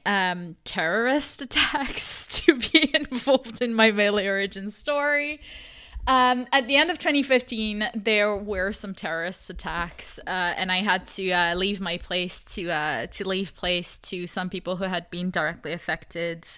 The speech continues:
uh, long story. But I had to go somewhere, and I had been talking with this Melee player for a while, four hours away from my home, and I just texted him and said, "Hey, I'll, I'll be at your place in four hours. Can't wait to meet you."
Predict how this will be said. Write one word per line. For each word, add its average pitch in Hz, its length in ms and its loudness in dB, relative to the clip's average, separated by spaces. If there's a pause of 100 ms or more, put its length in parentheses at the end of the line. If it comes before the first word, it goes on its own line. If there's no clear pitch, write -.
(160)
uh, 165 200 -10
long 170 360 -10
story. 160 560 -8 (360)
But 302 280 12
I 262 100 8
had 269 200 8
to 277 100 0
go 226 160 6
somewhere, 226 560 6
and 190 100 4
I 196 60 4
had 233 340 6
been 226 180 0
talking 202 460 -2
with 190 140 -2
this 202 180 -2
Melee 180 280 -2
player 175 280 -6
for 180 200 -10
a 180 60 -6
while, 175 220 -2
four 208 240 0
hours 175 300 2
away 185 180 0
from 180 180 -8
my 170 180 -2
home, 175 280 -4
and 170 100 -4
I 175 60 -2
just 190 260 -6
texted 190 380 -2
him 185 260 -2
and 180 120 -8
said, 185 240 -4 (340)
"Hey, 294 240 10
I'll, 240 320 6 (100)
I'll 254 140 8
be 285 140 8
at 339 120 8
your 330 100 0
place 262 260 4
in 254 60 2
four 247 260 2
hours. 233 640 2
Can't 285 340 4
wait 254 200 4
to - 140 -2
meet 226 380 2
you." 214 320 2